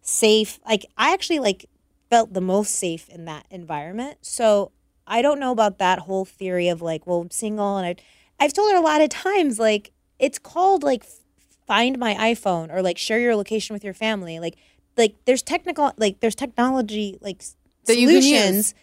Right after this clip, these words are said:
Speaker 1: where you don't have to literally text your family or send a carrier pigeon to let them know where you are.
Speaker 2: Right.
Speaker 1: You know, like, just, but I think it's, she likes to check in with family. She's a very, Uba is,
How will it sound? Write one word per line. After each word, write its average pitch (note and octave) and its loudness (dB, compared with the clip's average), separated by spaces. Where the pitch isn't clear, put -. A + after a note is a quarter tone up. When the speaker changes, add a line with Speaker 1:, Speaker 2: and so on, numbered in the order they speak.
Speaker 1:
where B3+ 2
you A#3+ 4
don't C#4+ 6
have C#4+ 0
to A3+ -2
literally C4 6
text - -2
your G3 0
family A#3 4
or F#3 4
send G#3 2
a F3+ 2
carrier B3+ 2
pigeon E3+ -4
to - -10
let E3+ -2
them F3 -12
know F3 -6
where E3 -6
you G3 -2
are. - 2
Speaker 2:
Right. A#3+ 4
Speaker 1:
You A3 2
know, G#3+ 4
like, G#3+ 4
just, B3+ -8
but G3 4
I C4+ 2
think A#3+ 0
it's, - 2
she - -2
likes B3+ 2
to A3 -6
check G#3 0
in G#3 -2
with G#3 -2
family. A3 -2
She's A#3+ -10
a A#3 -6
very, G3+ 0
Uba D4+ 2
is, G3 0